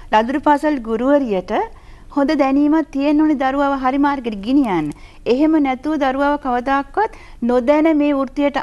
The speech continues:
ආවොත් ඉතාම අසාධාරණයක් දරුවන්ට කරන්න. ඇත්තටම කියනවනම් ලදරු පාසල් ගුරුවරිය දරුවා ලොකු වුණත් කවදා හරි දවසක වයසට ගියත් තමන්ගේ පළවෙනි ගුරුවරිය මතක තියෙන්න ඕනි. ඒ මතක තියෙන්න නම් ඒ ලදරු පාසල් ගුරුවරියට හොඳ, අ,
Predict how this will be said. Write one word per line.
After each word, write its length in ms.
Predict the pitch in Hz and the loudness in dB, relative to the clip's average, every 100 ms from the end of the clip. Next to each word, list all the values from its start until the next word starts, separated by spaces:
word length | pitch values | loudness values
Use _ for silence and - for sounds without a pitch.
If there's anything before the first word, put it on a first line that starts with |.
| - | 0
ආවොත් 500 | 214 262 226 190 - - - | 2 2 0 -4 -6 -16 -20
ඉතාම 420 | - 233 262 262 269 | -12 -2 0 2 2
අසාධාරණයක් 760 | 220 294 262 254 254 254 247 | 0 0 -2 0 -2 -2 -2
දරුවන්ට 400 | 214 196 214 220 214 | 0 -2 -2 -4 -4
කරන්න. 320 | 202 185 170 | -4 -2 -2
ඇත්තටම 340 | 185 - 233 | -4 -4 -8
කියනවනම් 320 | 233 247 262 320 - - - - | -4 -2 0 0 -2 -18 -20 -6
ලදරු 340 | 208 214 294 | -2 0 -2
පාසල් 420 | 302 311 302 311 277 | 0 0 2 0 0
ගුරුවරිය 560 | 226 254 254 202 185 | -2 0 2 2 0
දරුවා 360 | 170 208 269 269 | 0 0 2 2
ලොකු 240 | 214 220 | 0 -2
වුණත් 360 | 277 277 269 269 | -2 0 0 -2
කවදා 400 | 226 202 220 254 277 | -4 -2 2 2 2
හරි 180 | 277 | -2
දවසක 380 | 262 269 269 262 277 - - - | -2 -4 -4 -4 -6 -6 -20 -6
වයසට 500 | 208 190 240 254 285 | 0 0 0 -2 -2
ගියත් 240 | 277 311 311 | 0 -2 0
තමන්ගේ 400 | 254 269 277 302 | -2 0 -2 -2
පළවෙනි 480 | 262 233 269 285 | 0 0 2 0
ගුරුවරිය 400 | 254 247 269 285 | -2 -4 -2 0
මතක 320 | 269 240 262 262 | 0 -2 -4 -4
තියෙන්න 300 | 247 247 208 | -4 -2 -2
ඕනි. 160 | 165 - - - | -4 -6 -16 -4
ඒ 160 | 240 262 | 0 2
මතක 440 | 233 208 262 294 | 2 0 -2 -4
තියෙන්න 380 | - 226 254 294 | -4 -2 2 2
නම් 240 | 294 320 285 | 2 2 2
ඒ 60 | |
ලදරු 260 | 269 233 262 | 0 0 -4
පාසල් 240 | 277 294 | -6 -6
ගුරුවරියට 440 | 240 240 262 285 294 | -8 -6 -4 -2 -2
හොඳ, 220 | 254 254 | -2 -2
අ, 580 | 311 - - - - | -2 -8 -20 -16 -4